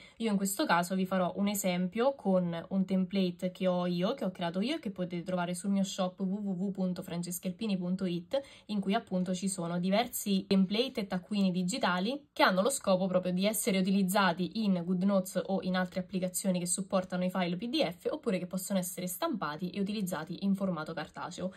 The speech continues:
Questo è soltanto uno dei tanti che trovate sullo shop, quindi mi raccomando alla fine del video date uno sguardo allo shop w w w punto franceschelpini punto it. Vi lascio comunque tutte le informazioni nella descrizione.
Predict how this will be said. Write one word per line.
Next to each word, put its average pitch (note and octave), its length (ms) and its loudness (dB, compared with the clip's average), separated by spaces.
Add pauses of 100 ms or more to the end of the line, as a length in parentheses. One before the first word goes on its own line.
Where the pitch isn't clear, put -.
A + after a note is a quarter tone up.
(140)
Questo D4+ 260 2
è - 20 2
soltanto A3 640 0
uno B3 160 2
dei F3+ 140 2
tanti F3+ 340 0
che F3+ 120 -4
trovate F#3 320 0
sullo C4 200 -4
shop, F#3 380 -4
quindi F#3+ 240 2
mi F3+ 80 2
raccomando C#4 420 0
alla E3 140 -2
fine F#3 180 0
del A3+ 160 0
video F3+ 320 -2 (160)
date G#3 240 2
uno G3 80 4
sguardo F3+ 320 0
allo C4+ 160 -2
shop - 320 -8
w G3 60 -4
w G#3+ 260 -4
w F#3+ 160 -2
punto F3+ 260 -2
franceschelpini F3 760 -6
punto F3 340 -6
it. D#3 300 -8
Vi F#3+ 80 -2
lascio F#3 280 -4
comunque C4 300 -2
tutte G3 240 -6
le F3 60 -2
informazioni F3+ 800 -4
nella G3+ 200 0
descrizione. E3 840 -8